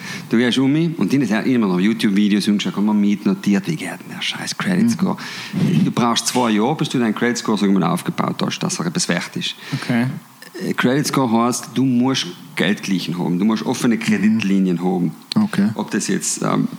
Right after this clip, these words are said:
Speaker 1: ein Gel-, ein Geld gleichen ist bei der Bank, äh, für dein Auto, Kleinigkeiten, was du aber im ersten Moment gibst, halt mal, du musst es ihnen zahlen, das ist eigentlich nicht wirklich ein Kredit, sondern du gibst ihm eine,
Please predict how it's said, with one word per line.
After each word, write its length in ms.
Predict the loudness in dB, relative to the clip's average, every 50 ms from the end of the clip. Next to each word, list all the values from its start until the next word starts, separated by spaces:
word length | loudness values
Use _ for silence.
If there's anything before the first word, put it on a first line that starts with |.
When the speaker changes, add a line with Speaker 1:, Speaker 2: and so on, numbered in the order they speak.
| -14 -14 -8 -4 -2 -2 0 0 0 -2 -2 -2 -4 -4 -4 -2
Speaker 1:
ein 100 | -2 0
Gel-, 220 | 2 2 2 2 2
ein 100 | 0 0
Geld 280 | 2 2 2 0 0 -2 -4 -2 -2 0
gleichen 340 | 2 2 2 2 2 2 0
ist 140 | 0 0 0
bei 60 | -2
der 80 | -2 -2
Bank, 560 | 0 0 0 2 2 2 0 0 -2 -4 -2
äh, 220 | 0 0 2 0 0
für 180 | 0 0 0 0
dein 180 | 2 2 2 2
Auto, 920 | 2 0 0 -2 -2 -2 0 0 2 2 2 2 2 2 2 2 0 0 0
Kleinigkeiten, 640 | 0 0 0 0 0 0 0 0 0 2 2 0 0
was 100 | 0 0
du 100 | 0 0
aber 180 | 0 0 0 0
im 120 | 0 0
ersten 240 | 2 2 0 2 2
Moment 220 | 2 2 2 2 2
gibst, 260 | 2 0 2 2 0
halt 100 | 0 2
mal, 120 | 2 2
du 80 | 4 2
musst 160 | 2 2 0
es 100 | 0 0
ihnen 200 | 2 2 2 2
zahlen, 220 | 2 0 2 2 2
das 80 | 2
ist 100 | 2 2
eigentlich 180 | 0 0 0 0
nicht 160 | 0 0 0
wirklich 220 | 0 -2 0 0 -2
ein 80 | -2
Kredit, 320 | 0 0 0 0 0 0 0
sondern 220 | 0 0 2 2
du 60 | 0 0
gibst 200 | 0 0 2 2
ihm 100 | 2 4
eine, 160 | 4 2 0